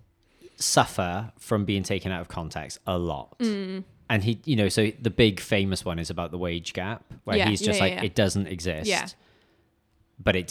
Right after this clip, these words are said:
Speaker 1: he's not saying it's not real, but he's saying you don't get paid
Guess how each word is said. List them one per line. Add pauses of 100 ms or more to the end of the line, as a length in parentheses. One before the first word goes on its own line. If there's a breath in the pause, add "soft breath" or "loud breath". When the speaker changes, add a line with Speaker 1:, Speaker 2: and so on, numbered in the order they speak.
Speaker 1:
he's
not
saying
it's
not
real,
but
he's
saying
you
don't
get
paid